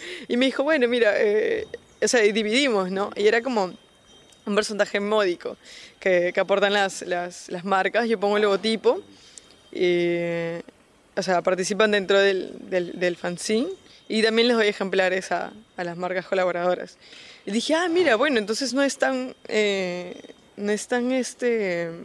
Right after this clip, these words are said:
no sé, fantasioso pensar en que puedan personas auspiciar ese trabajo". Y lo, lo armé, ¿no? O sea, como ya lo había tenido diagramado, lo hago en una presentación de ISU para que se vea más profesional, redacto un poco de cómo trata, de qué es esto, o sea, un,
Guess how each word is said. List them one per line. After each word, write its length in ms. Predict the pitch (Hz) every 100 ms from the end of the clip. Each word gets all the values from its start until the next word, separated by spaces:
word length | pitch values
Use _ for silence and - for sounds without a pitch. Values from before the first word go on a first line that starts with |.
| - - - - - - -
no 180 | 208 190
sé, 260 | - 196
fantasioso 720 | - 190 185 - 269 285 285
pensar 260 | 277 214 226
en 80 | 240
que 100 | 226
puedan 440 | 202 202 208 226
personas 360 | 208 - 196 202
auspiciar 380 | 233 196 190 185
ese 180 | 226
trabajo". 460 | 202 185 208 202 175 - - - -
Y 100 | -
lo, 200 | 240 226
lo 180 | 226 220
armé, 300 | 226 240 381 - - - _
¿no? 180 | 208 254
O 140 | -
sea, 140 | 208 196
como 160 | 190
ya 100 | 190
lo 60 | 214
había 120 | 226
tenido 280 | 233 233 233 240 233 196
diagramado, 640 | 196 190 196 196 202 247
lo 100 | -
hago 120 | 190
en 60 | 196
una 140 | 202
presentación 440 | 208 196 180 - 190
de 80 | 202
ISU 320 | 220 - 320 -
para 140 | 180
que 60 | 175
se 120 | 170
vea 100 | 165
más 120 | 180
profesional, 540 | - 196 202 220 208 - -
redacto 420 | 180 175 160 226
un 80 | 208
poco 320 | 220 214 220
de 120 | 196
cómo 240 | 190 180
trata, 640 | - 202 214 208 208 208 202
de 120 | 180
qué 160 | 185 180
es 140 | -
esto, 240 | 208 - -
o 60 |
sea, 120 | 196
un, 180 | 180 180